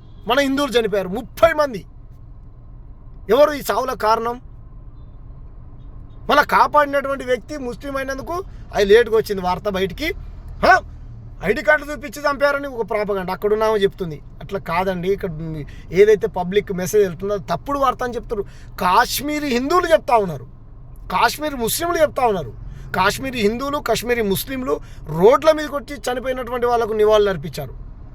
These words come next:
జాతీయ జెండా పట్టుకొని ర్యాలీలు తీస్తా ఉన్నారు ఉగ్రవాదానికి వ్యతిరేకంగా. ఇది భారతీయత అంటే. థు, మీ ఏం బతుకులరా మీ? పొద్దున్న లేస్తే మతం పేరు మీద రారా? వాని వెనకాల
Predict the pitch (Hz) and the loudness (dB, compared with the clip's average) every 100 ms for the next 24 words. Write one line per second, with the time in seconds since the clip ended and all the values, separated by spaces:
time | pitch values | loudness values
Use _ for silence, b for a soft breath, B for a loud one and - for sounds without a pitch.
0 | - - - - - - - 208 226 247 | -14 -12 -12 -10 -10 -10 0 4 4 4
1 | 254 233 226 220 202 208 190 220 254 214 | 0 2 2 2 0 -2 0 -2 -2 -6
2 | - 175 170 160 175 175 214 202 196 190 | -4 -4 -4 -6 -2 4 4 4 2 -2
3 | 160 180 196 226 139 131 - - - - | -4 -4 2 2 2 -4 -12 -14 -16 -16
4 | - - - - - - 196 214 302 214 | -16 -16 -16 -16 -16 0 0 2 4 6
5 | 233 226 220 135 120 - - - - - | 6 4 2 2 -10 -14 -18 -18 -18 -18
6 | - - - - - - - 339 - - | -16 -16 -16 -16 -16 -12 2 2 2 -8
7 | 156 180 170 139 170 185 160 156 - 190 | -10 -8 -8 -6 -2 -2 0 -2 -4 -2
8 | 190 220 262 285 285 202 B B 302 294 | 2 4 4 2 -2 -4 B B 0 4
9 | 349 269 339 370 294 226 311 349 370 381 | 2 6 6 6 4 4 2 2 0 0
10 | 381 381 359 359 370 - - - - - | 2 2 4 2 0 -6 -20 -20 -20 -20
11 | - - 233 233 294 330 | -14 0 0 2 0 0